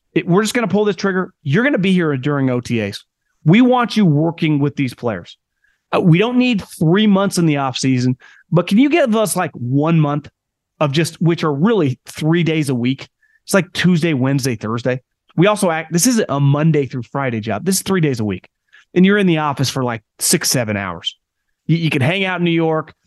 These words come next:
You can take your private jet to wherever you wanna go, fly across, I, do whatever you want. Head to Jupiter, Florida in the weekend. But can, can we just get some of your time? Like, th-, there has to be some give and take here.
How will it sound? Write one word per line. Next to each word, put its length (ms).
You 100
can 60
take 160
your 80
private 380
jet 280
to 80
wherever 300
you 100
wanna 220
go, 260
fly 220
across, 340
I, 160
do 180
whatever 220
you 120
want. 220
Head 140
to 60
Jupiter, 340
Florida 460
in 100
the 60
weekend. 420
But 100
can, 260
can 160
we 100
just 180
get 160
some 300
of 100
your 120
time? 340
Like, 100
th-, 160
there 180
has 220
to 80
be 100
some 240
give 220
and 100
take 220
here. 220